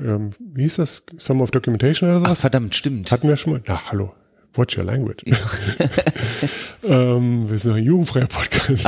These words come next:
Speaker 2: Ach, äh, ach ja.
Speaker 1: Ja, ja. Ähm, genau, also die, dieses Jahr haben wir Google Summer of Code, ähm, und der Prozess läuft gerade unter den Bewerbern, was auszuwählen. Soweit ich das verstanden habe, war, gab's richtig spannende Bewerber und dann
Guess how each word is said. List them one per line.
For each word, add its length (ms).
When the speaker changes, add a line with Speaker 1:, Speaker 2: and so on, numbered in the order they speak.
Speaker 2:
Ach, 220
äh, 180
ach 220
ja. 300
Speaker 1:
Ja, 240
ja. 80
Ähm, 680
genau, 220
also 220
die, 180
dieses 160
Jahr 100
haben 80
wir 220
Google 220
Summer 260
of 100
Code, 400
ähm, 600
und 420
der 120
Prozess 380
läuft 420
gerade 680
unter 280
den 100
Bewerbern, 480
was 140
auszuwählen. 880
Soweit 240
ich 80
das 460
verstanden 460
habe, 220
war, 200
gab's 240
richtig 220
spannende 320
Bewerber 440
und 180
dann 320